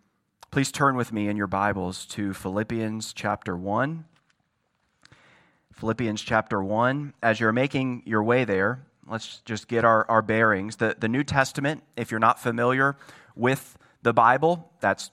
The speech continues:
that's fine. I hope you've grabbed one. If not, we have some more on the back table there. But the New Testament begins with four essentially biographies of Jesus, the gospel according to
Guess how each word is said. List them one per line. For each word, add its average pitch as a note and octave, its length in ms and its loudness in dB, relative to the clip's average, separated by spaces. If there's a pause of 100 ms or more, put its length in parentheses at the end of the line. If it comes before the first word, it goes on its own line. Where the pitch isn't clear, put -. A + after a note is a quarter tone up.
that's F2 220 -4
fine. D#3 560 2
I G#2 100 -2
hope A2+ 180 -2
you've A2 160 -6
grabbed B2 340 4
one. C3+ 220 0
If G#2+ 160 -8
not, A#2 240 2
we A2+ 100 -6
have A2 220 0
some A2 180 -8
more A2+ 240 0
on A#2 80 0
the G#2 80 -4
back A2 300 0
table B2 340 -4
there. A#2+ 300 0 (240)
But - 100 -12
the C3+ 80 0
New D#3+ 140 0
Testament D3 600 -2 (500)
begins B2+ 760 -2 (220)
with C3 180 2
four E3+ 640 2 (120)
essentially D3 580 -2
biographies B2+ 800 4
of B2 100 -6
Jesus, F#2+ 400 -8
the F2+ 100 -12
gospel A#2 460 2
according A#2 460 -4
to F#2+ 240 -8